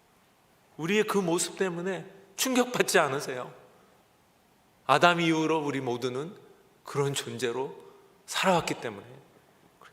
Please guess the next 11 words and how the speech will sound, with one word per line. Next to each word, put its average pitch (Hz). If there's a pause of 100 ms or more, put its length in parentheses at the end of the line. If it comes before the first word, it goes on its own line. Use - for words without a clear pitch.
(1700)
그러면서 143 (840)
기억하십니다. 156 (760)
아브라함에게 120 (460)
맺은 135
그 190
언약, 196 (1800)
"너를 139
통해 143 (960)
복이 185
되게 208
하시고 196